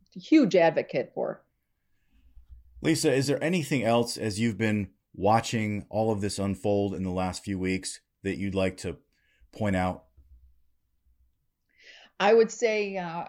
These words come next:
Speaker 1: you know, across the country right now, I have a lot of my brothers in arms and sisters in arms who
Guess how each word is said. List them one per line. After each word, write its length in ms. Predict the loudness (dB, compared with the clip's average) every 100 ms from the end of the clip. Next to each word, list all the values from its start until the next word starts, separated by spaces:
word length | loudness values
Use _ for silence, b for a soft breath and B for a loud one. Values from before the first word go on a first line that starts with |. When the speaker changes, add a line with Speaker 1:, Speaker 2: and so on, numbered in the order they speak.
| -2
Speaker 1:
you 120 | -2
know, 120 | -2
across 320 | 2 4 4
the 60 | 2
country 340 | -2 0 2
right 200 | 4 4
now, 220 | 2 -2
I 80 | -2
have 280 | 0 0 -2 _ _ _ _
a 60 | 0
lot 280 | 6 6 6
of 120 | 0
my 220 | -2 -2
brothers 420 | 2 4 4 2 -4 -10 0
in 200 | 2 4
arms 420 | 2 2 2 0
and 100 | -2
sisters 380 | 2 2 2 2
in 120 | 0
arms 340 | 0 0 -2
who 400 | 2 4 4 0